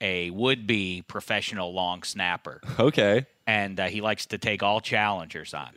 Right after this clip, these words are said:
Speaker 2: Well, it's,
Speaker 1: He, he,
Speaker 2: it's
Speaker 1: he's taken on, he's taken on many others.
Speaker 2: Sounds
Speaker 1: And
Speaker 2: like, sounds like it's a date.
Speaker 1: Yeah, let's do it. You know what? We could get you, and you know what? Scott Hansen, the host of Total Access here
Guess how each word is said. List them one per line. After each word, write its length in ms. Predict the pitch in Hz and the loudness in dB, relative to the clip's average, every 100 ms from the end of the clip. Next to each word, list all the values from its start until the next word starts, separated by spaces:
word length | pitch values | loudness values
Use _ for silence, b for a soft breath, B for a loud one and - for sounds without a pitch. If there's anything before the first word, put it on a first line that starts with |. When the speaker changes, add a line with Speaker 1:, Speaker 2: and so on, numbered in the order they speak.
| - | -2
Speaker 2:
Well, 180 | 95 95 | 2 2
it's, 140 | - | 2
Speaker 1:
He, 80 | 110 | -4
he, 60 | 92 | -2
Speaker 2:
it's 220 | 120 120 | -2 -4
Speaker 1:
he's 140 | 120 | -4
taken 300 | 120 151 156 | 0 0 2
on, 240 | 151 147 143 | 2 0 -4
he's 200 | 135 120 | -6 -2
taken 280 | 143 147 147 | -2 2 0
on 120 | 143 | 2
many 240 | 139 135 | 2 4
others. 380 | 123 131 80 - | 2 2 -2 -8
Speaker 2:
Sounds 240 | - 101 110 | 0 2 4
Speaker 1:
And 60 | |
Speaker 2:
like, 220 | 117 113 - | 4 4 2
sounds 280 | - 104 110 | 0 2 4
like 140 | 113 | 4
it's 140 | 101 98 | 2 0
a 60 | |
date. 340 | 87 92 92 - - - | 2 4 4 0 -10 0
Speaker 1:
Yeah, 180 | 127 113 | 2 2
let's 220 | 127 123 | 0 0
do 200 | 127 117 | 0 0
it. 100 | - | -2
You 160 | 110 107 | -4 0
know 120 | 104 | 2
what? 200 | 107 113 | 2 0
We 80 | 107 | -2
could 180 | 104 95 | -4 -2
get 160 | 98 | -2
you, 460 | 98 104 110 117 123 | -2 0 2 2 0
and 160 | 113 110 | -2 -2
you 80 | 107 | 0
know 140 | 104 | 2
what? 200 | 113 120 | 0 0
Scott 300 | - 113 101 | 0 0 0
Hansen, 560 | 101 120 123 - 92 92 | 0 -2 -2 -4 -6 -6
the 80 | |
host 300 | 92 98 - | -4 -6 -6
of 80 | 90 | -10
Total 320 | - 98 92 | -6 -6 -2
Access 480 | 98 120 - 85 - | 0 0 -2 -8 -8
here 420 | 92 85 85 85 | -8 -6 -6 -8